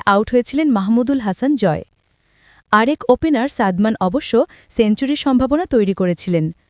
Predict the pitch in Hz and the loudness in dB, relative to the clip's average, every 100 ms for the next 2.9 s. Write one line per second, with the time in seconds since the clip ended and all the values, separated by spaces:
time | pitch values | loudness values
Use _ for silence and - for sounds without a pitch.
0 | _ _ - 202 180 - 190 233 - 320 | _ _ -4 0 0 0 -2 -2 -4 0
1 | 311 226 208 185 - - 320 - 247 - | 0 0 2 0 -2 -4 -4 -4 -6 -4
2 | 302 320 294 208 190 185 170 170 160 | -4 -4 -2 -2 2 0 0 0 0